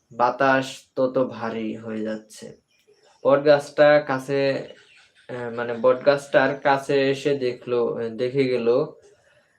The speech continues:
ডালপালা যেন আকাশে ছুঁয়েছে। ঝুলে থাকা গোড়ার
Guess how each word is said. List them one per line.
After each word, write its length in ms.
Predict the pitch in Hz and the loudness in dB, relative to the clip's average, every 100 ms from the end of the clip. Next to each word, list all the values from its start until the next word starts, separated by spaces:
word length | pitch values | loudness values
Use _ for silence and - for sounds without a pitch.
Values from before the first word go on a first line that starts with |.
| _ _ - | _ _ -4
ডালপালা 600 | 123 127 131 143 147 143 | 0 2 2 4 6 4
যেন 260 | 139 139 143 | 4 0 0
আকাশে 720 | 151 - 131 135 139 135 139 135 | -2 -2 -4 0 0 2 0 0
ছুঁয়েছে। 720 | - 127 123 113 - 113 - _ _ _ _ _ _ _ _ 123 110 | -2 -4 -2 -4 -10 -16 -16 _ _ _ _ _ _ _ _ -18 -10
ঝুলে 260 | 123 123 127 | -4 2 2
থাকা 580 | 131 123 127 123 110 107 - - | 2 -4 0 2 0 -4 -14 -20
গোড়ার 960 | - 117 120 123 123 131 - - - | -16 -10 -4 0 0 -2 -6 -14 -20